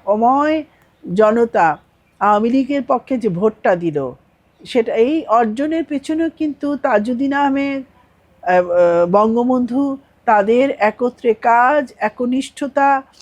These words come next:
এবং, আহ, সেই সময়ের প্রেক্ষিতে তারা কিন্তু ছিলেন, আমি মনে করি, একে অন্যের সম্পূরক। এবং তাজউদ্দিন তার,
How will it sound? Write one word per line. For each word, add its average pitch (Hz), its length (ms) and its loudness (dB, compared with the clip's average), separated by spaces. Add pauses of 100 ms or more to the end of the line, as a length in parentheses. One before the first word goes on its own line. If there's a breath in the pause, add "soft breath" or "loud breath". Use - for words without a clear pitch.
(460 soft breath)
এবং, 214 380 2 (460 soft breath)
আহ, 180 340 2
সেই 262 300 -2
সময়ের 320 680 0 (120)
প্রেক্ষিতে 262 720 -2 (340)
তারা 247 240 4
কিন্তু 294 340 -6
ছিলেন, 277 340 -4
আমি 240 260 -2
মনে 247 260 -2
করি, 262 220 -2
একে 233 360 0
অন্যের 277 360 -2
সম্পূরক। 262 640 0 (1600)
এবং 254 400 2
তাজউদ্দিন 254 640 2
তার, 214 240 4